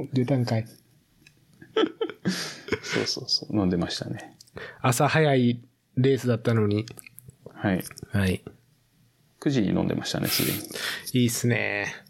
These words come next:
Speaker 2: うん。
Speaker 1: ありじゃ、ありじゃないですか。
Speaker 2: うん、だから、そういった意味だと九時から飲みながら、収録も夕方だったから、
Speaker 1: うん。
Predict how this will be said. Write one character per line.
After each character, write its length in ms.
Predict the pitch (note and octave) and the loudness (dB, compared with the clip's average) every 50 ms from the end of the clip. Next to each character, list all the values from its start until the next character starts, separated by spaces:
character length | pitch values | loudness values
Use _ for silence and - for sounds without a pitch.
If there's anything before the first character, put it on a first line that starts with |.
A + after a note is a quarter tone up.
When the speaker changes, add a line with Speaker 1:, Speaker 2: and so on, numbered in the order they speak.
| _ - - | _ -8 -4
Speaker 2:
う 40 | F#2+ | -4
ん。 220 | F2+ F2 E2+ F2 - - _ - - _ | -2 -2 -4 -6 -8 -14 _ -20 -12 _
Speaker 1:
あ 120 | - A2+ A2+ | 0 2 2
り 120 | A2+ G#2+ | 2 2
じ 140 | G#2+ - - | 0 -4 -4
ゃ、 20 | - | 0
あ 120 | - B2+ | 2 2
り 60 | B2 A#2 | 4 4
じ 100 | A#2+ A2+ | 2 0
ゃ 40 | |
な 80 | G#2+ G#2 | 0 0
い 20 | |
で 60 | G#2 G2 | 0 -2
す 120 | - - | -2 -2
か。 200 | - G#2 G#2 - - - - _ _ _ - - - _ _ _ _ - | -4 -4 -4 -6 -12 -20 -20 _ _ _ -18 -18 -18 _ _ _ _ -6
Speaker 2:
う 60 | G#2 | -4
ん、 120 | F#2 F2+ F#2 | -2 0 0
だ 120 | F#2 G2 | 0 0
か 140 | - - - | 0 -2 0
ら、 160 | F#2 F#2+ - - - | 0 0 -2 -2 -4
そ 140 | - - E3+ | -4 0 0
う 20 | E3 | 2
い 40 | |
っ 20 | E3 | 2
た 80 | G#3 | 4
意 20 | G3 | 4
味 60 | F3+ | 2
だ 60 | C#3+ | 4
と 100 | A#2 G#2+ | 2 0
九 140 | - - C#3 | 0 0 0
時 140 | C#3 C#3+ C#3 | 2 2 0
か 140 | - A2+ F#2 | 0 0 0
ら 100 | F#2+ F#2 | 0 0
飲 140 | F#2 F#2 | 0 2
み 120 | F2+ F#2+ F#2+ | 2 2 2
な 120 | G2 G2 | 2 2
が 140 | G2 G2+ G2 | 2 2 4
ら、 380 | A2 C3+ C#3+ C3 B2 B2 C3 - - _ _ _ _ _ _ _ _ _ _ _ _ _ _ - - - - | 4 4 2 2 0 -2 -6 -10 -16 _ _ _ _ _ _ _ _ _ _ _ _ _ _ -20 -20 -20 -16
収 260 | - - - A#2+ G#2+ | -8 -2 0 2 2
録 260 | G#2+ A2 G2+ - - G#2+ | 4 2 2 0 2 2
も 280 | G2+ G#2+ G#2+ A2+ - - | 2 4 4 2 2 2
夕 180 | G2 A#2 A2+ | 2 2 2
方 220 | G#2 F#2 - - G#2 | 2 0 0 0 0
だ 60 | G#2 | 0
っ 60 | G2 | 0
た 100 | - G2 | -2 -2
か 120 | - - | -2 -2
ら、 280 | G2+ G2+ G2+ - - G#2+ | -2 -2 -2 -4 -4 -2
Speaker 1:
う 60 | - C3 | 0 2
ん。 300 | B2 A2 G#2+ A2 - | 2 2 0 -4 -8